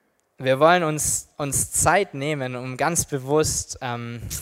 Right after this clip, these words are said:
uns danach auszustrecken, dass wir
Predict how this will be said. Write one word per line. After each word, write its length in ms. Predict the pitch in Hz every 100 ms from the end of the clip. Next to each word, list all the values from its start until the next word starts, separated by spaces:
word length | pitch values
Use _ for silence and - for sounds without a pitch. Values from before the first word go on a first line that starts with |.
| - _ _
uns 420 | 143 143 - -
danach 300 | 135 131 -
auszustrecken, 1080 | 160 196 - - 165 - - 147 - 113 113 - - - _ _ _ _ _ _ _
dass 240 | 127 127
wir 380 | 135 127 123 -